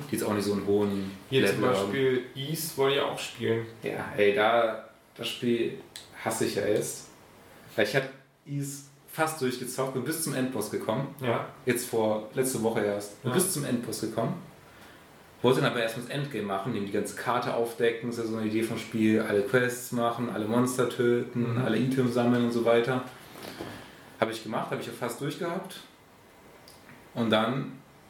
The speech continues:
Speaker 1: eines Morgens, mach ich meine Vita an, und dann steht da, Speicherkarte konnte nicht gelesen werden.
Speaker 2: Ja.
Speaker 1: Na ja, gut, muss ich halt neu starten, konnte ja wieder lesen.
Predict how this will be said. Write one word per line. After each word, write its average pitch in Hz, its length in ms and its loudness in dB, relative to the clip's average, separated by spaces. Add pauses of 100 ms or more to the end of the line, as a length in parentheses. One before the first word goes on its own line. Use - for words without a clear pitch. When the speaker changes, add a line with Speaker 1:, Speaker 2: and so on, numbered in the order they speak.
(280)
Speaker 1:
eines 113 300 0
Morgens, 117 480 2
mach 120 100 -4
ich 120 100 -4
meine 107 180 -2
Vita 113 220 -6
an, 180 260 2
und - 100 -4 (800)
dann 120 120 2
steht 143 180 2
da, 143 100 4
Speicherkarte 123 720 -2
konnte 113 180 -10
nicht 107 180 -10
gelesen 107 380 -6
werden. 107 340 -6
Speaker 2:
Ja. 127 260 -4 (920)
Speaker 1:
Na 104 120 -4
ja, 104 40 -2 (120)
gut, 127 200 -2 (600)
muss 123 140 -2
ich - 60 0
halt 107 120 0
neu 113 180 0
starten, 143 460 -2
konnte 123 180 2
ja 135 80 6
wieder 147 140 4
lesen. 160 420 -2